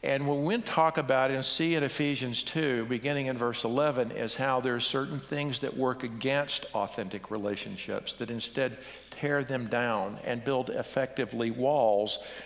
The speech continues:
that are even more imposing than the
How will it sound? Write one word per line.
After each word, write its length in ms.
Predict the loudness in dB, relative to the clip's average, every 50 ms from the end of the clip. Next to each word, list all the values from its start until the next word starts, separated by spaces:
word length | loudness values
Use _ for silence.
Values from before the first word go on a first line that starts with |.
| -16 -18 -20 -8 -2
that 100 | 0 2
are 120 | 2 2 2
even 440 | 2 2 2 2 2 2 0 0 0
more 320 | 0 0 2 2 2 0
imposing 1040 | 2 0 0 0 -2 -2 2 2 4 4 4 2 2 0 -4 -4 -6 -6 -8 -10 -12 -14 -18 -20 -20 -20 -20 -20 -20 -20 -20 -20 -20 -12
than 460 | -4 0 2 2 2 2 0 -2 -2
the 180 | 0 0 0